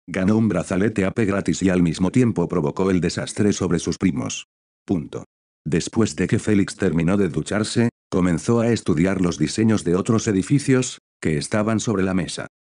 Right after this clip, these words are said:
La construcción de la zona residencial estaba en pleno apogeo. Ahora solo necesita elegir los otros diseños de edificios de esos prototipos que le entregaron y da su aprobación. Este es bastante genético para un aeropuerto,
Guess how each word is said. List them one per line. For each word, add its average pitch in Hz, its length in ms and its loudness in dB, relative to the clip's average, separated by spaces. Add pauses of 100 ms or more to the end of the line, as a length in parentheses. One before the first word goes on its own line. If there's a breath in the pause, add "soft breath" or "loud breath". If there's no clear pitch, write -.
(140)
La 92 140 0
construcción 104 720 2
de 101 100 4
la 78 120 -2
zona 98 260 0
residencial 92 720 0
estaba 104 460 0
en 95 100 4
pleno 101 260 2
apogeo. 85 460 -2 (400)
Ahora 113 360 2
solo 131 300 4
necesita 107 520 2
elegir 82 360 0
los 92 220 0
otros 113 300 -2
diseños 107 480 0
de 107 120 2
edificios 95 480 2
de 85 160 2
esos 104 260 0
prototipos 92 580 0
que 104 120 -2
le 92 120 0
entregaron 90 580 0
y 85 60 6
da 85 140 2
su 87 160 -2
aprobación. 98 640 0 (400)
Este 127 400 2
es 101 100 0
bastante 87 540 -2
genético 110 580 0
para 85 180 -2
un 104 200 4
aeropuerto, 104 720 0